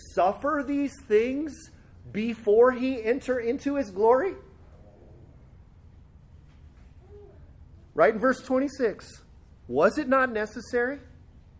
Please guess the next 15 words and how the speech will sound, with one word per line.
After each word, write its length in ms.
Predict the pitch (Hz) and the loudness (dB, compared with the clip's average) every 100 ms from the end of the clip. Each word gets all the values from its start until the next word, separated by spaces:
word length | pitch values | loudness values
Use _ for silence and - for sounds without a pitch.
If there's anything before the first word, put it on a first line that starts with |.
| - - - - | -20 -20 -20 -2
And 200 | - 233 | 0 4
then 160 | 254 | 2
beginning 480 | 233 180 233 294 277 | 0 0 0 2 -2
from 400 | 262 233 202 208 | 2 2 2 -8
with 420 | 202 196 190 208 | -12 -2 4 4
Moses 520 | 185 196 233 254 262 226 | 4 4 4 2 -4 -2
and 100 | 208 | -2
all 160 | 220 | 0
the 80 | 208 | -2
prophets, 560 | 202 233 269 - 151 - - - | -2 -2 -2 -2 -6 -8 -20 -16
he 160 | 220 254 | -6 -6
interpreted 640 | 254 254 247 247 202 180 | -4 -6 -8 -8 -10 -6
to 160 | 202 | -4
them, 340 | 185 196 202 180 - - - - - - | -2 0 0 0 -10 -20 -20 -20 -18 -4
uh, 180 | 175 | -4